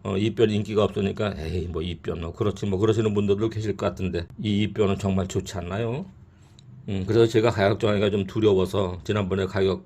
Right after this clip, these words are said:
미공개를 했었는데 가격 협의를 했었는데, 어, 오늘은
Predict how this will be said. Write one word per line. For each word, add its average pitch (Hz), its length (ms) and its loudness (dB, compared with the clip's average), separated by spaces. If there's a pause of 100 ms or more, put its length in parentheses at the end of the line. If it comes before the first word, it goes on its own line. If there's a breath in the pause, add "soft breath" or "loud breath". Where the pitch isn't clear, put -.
(140)
미공개를 107 500 4
했었는데 95 580 0 (200 loud breath)
가격 101 320 0
협의를 139 280 2
했었는데, 92 540 0 (340 loud breath)
어, 90 280 -8
오늘은 127 520 4